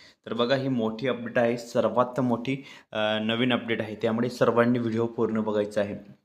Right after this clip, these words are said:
कंटिन्यू व्हिडिओ पूर्ण बघा, ठीक आहे. शंभर टक्के अनुदानावर तुम्हाला ही, अ, पीठ गिरणी दिली जाणार आहे आणि ही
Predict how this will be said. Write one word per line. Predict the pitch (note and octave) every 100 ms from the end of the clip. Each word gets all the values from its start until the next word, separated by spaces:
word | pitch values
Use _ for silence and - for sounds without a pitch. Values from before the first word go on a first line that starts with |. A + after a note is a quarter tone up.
| -
कंटिन्यू | A#2+ A#2+ C#3 C3
व्हिडिओ | A2+ A2
पूर्ण | A2 A2 G#2+
बघा, | G2+ F#2+ - - -
ठीक | A2+
आहे. | B2+ - _ _
शंभर | - C3 B2+ C#3
टक्के | C#3 - C3+
अनुदानावर | A#2+ A#2+ A#2+ A#2+
तुम्हाला | A#2+ A#2+ A#2
ही, | A#2 A#2+ B2 -
अ, | G#2+ G#2 A2
पीठ | G#2
गिरणी | G#2 G#2+ A2 C#3+ - - _ _ -
दिली | G#2+ A2
जाणार | G#2+ G#2+ G#2+
आहे | A2
आणि | - A2 A2+
ही | B2